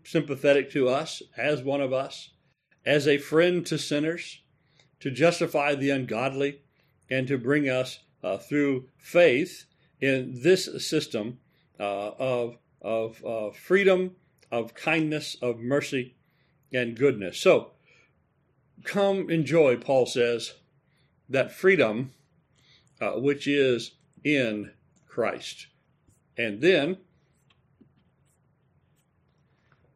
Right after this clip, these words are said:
in verse, as one, verse one continues,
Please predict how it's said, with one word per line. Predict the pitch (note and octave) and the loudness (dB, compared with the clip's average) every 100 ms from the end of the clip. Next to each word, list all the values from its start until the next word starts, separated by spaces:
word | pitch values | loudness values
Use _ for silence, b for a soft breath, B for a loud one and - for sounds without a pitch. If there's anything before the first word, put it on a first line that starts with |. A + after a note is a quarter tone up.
| - | -10
in | A2 G#2+ | -8 -2
verse, | A2 G#2+ - - _ - | -2 -2 -10 -20 _ -4
as | A2+ A2+ | -4 0
one, | C#3+ C#3 | 0 0
verse | A#2 C3 C3+ | 0 -2 0
one | C#3 C3 | -4 -2
continues, | B2+ B2+ E3 C3 A#2+ | -6 0 0 2 -2